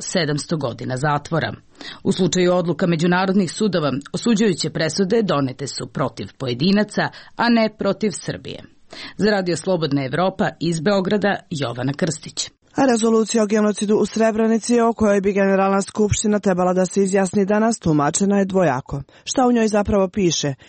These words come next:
Speaker 2: i ima li osnove za izjave srpskih lidera o takozvanoj kolektivnoj krivici srpskog naroda? Objasnila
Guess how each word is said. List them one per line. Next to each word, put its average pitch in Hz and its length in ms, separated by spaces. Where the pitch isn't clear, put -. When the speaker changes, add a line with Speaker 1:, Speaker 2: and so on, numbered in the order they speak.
Speaker 2:
i - 160
ima 220 200
li 208 100
osnove 165 520
za 170 160
izjave 165 380
srpskih 170 460
lidera 165 440
o 185 200
takozvanoj 156 680
kolektivnoj 151 580
krivici 165 480
srpskog 170 440
naroda? 131 400
Objasnila 170 640